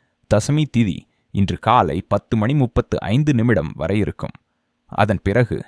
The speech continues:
ஏகாதசி திதி தொடங்கி அக்டோபர் பதினேழு காலை பதினொன்று, பன்னிரண்டு மணி வரை தொடரும். நட்சத்திரம் ஆயில்யம் நட்சத்திரம் இன்று மதியம் பன்னிரண்டு மணி நாற்பத்தி இரண்டு நிமிடம் வரை இருக்கும்.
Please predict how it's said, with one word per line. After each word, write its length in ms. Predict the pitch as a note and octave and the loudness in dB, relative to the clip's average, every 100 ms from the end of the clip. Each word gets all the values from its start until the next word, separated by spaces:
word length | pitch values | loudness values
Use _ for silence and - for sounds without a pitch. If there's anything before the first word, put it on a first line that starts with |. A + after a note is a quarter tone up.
| _ _ - | _ _ -6
ஏகாதசி 680 | F#2+ C3 D#3+ D3+ A#2+ - E2+ - | -2 2 4 4 2 -2 -6 -6
திதி 260 | F2+ F#2 F2+ | -6 -6 -4
தொடங்கி 420 | E2+ E2 F2+ - - _ | -2 -2 -4 -8 -18 _
அக்டோபர் 540 | G2 G2 B2 A2+ E2 - | -4 -2 0 0 -4 -6
பதினேழு 500 | F2+ G#2 B2 G#2+ F2+ | -4 0 2 2 -2
காலை 360 | - E2 E2 G1+ - | -2 -4 -4 -6 -10
பதினொன்று, 500 | D2 F#2 F2+ C#2+ - - | -8 -4 -4 -6 -10 -8
பன்னிரண்டு 540 | F2 G2+ A#2 A2 G#2 | -4 0 2 2 0
மணி 240 | D#2+ E2+ G#2+ | -2 -4 -2
வரை 240 | E2+ C2 D#2+ | -2 -6 -6
தொடரும். 380 | D2 C#2+ C2+ - _ _ _ _ _ _ | -6 -6 -8 -14 _ _ _ _ _ _
நட்சத்திரம் 640 | F2 E2+ - B2+ - - - _ - - | -8 -6 -2 -2 -2 -6 -12 _ -8 0
ஆயில்யம் 580 | G#2+ D#3+ E3 D#3 D#3+ D3+ | 2 4 2 0 0 0
நட்சத்திரம் 560 | - - C3+ C3+ C#3+ | 0 -2 -2 -2 0
இன்று 240 | G#2+ G#2 E2+ | 2 2 2
மதியம் 440 | E2 E2+ F2+ B2 D3+ - - | -2 -4 -2 -4 -6 -16 -2
பன்னிரண்டு 480 | G2+ C3 D3 D3 A2+ | 0 2 2 2 2
மணி 200 | G#2 A2+ | 4 2
நாற்பத்தி 500 | G2 G2 - G#2+ - | 2 0 -2 -6 -6
இரண்டு 320 | E2 F2 F2+ | -4 -4 -4
நிமிடம் 340 | E2 F#2+ A2 B2 | -4 -2 0 2
வரை 200 | G2+ G#2+ | 2 0
இருக்கும். 360 | E2 D#2 - A#2 | -2 -4 -4 -6